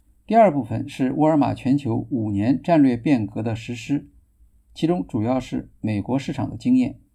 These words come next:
将沃尔玛在中国的运营独立出来，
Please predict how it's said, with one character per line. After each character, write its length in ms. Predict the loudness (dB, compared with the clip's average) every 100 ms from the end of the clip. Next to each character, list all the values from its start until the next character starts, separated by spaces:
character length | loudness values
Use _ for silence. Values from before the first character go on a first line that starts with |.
| _ _ _ _ _ _ _ _ _ _ _ -20 _ _
将 280 | 2 4 4
沃 80 | 4
尔 140 | 2
玛 160 | 0 0
在 200 | 0 0
中 220 | 0 0
国 100 | 2
的 120 | 4
运 200 | 6 6
营 240 | 4 -2
独 140 | 0 2
立 140 | 2
出 160 | 0 -4
来， 180 | -8